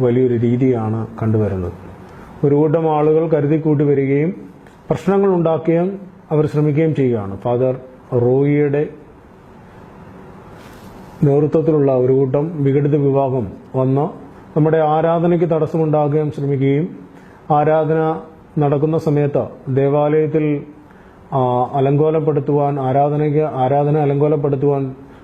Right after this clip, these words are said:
ശ്രമിക്കുകയും ആരാധനയ്ക്കായി കടന്നു വരുന്ന വിശ്വാസികളെ ആക്രമിക്കുവാൻ ശ്രമിക്കുകയും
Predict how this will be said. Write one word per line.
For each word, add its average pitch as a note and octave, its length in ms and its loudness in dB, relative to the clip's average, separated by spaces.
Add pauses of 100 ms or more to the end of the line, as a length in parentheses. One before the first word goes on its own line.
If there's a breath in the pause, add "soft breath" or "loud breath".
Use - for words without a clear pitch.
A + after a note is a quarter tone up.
ശ്രമിക്കുകയും C3+ 680 0
ആരാധനയ്ക്കായി E3 680 2
കടന്നു D#3 280 0
വരുന്ന D#3+ 280 2
വിശ്വാസികളെ D3+ 840 -2 (1200 loud breath)
ആക്രമിക്കുവാൻ D#3 680 2
ശ്രമിക്കുകയും C#3+ 680 0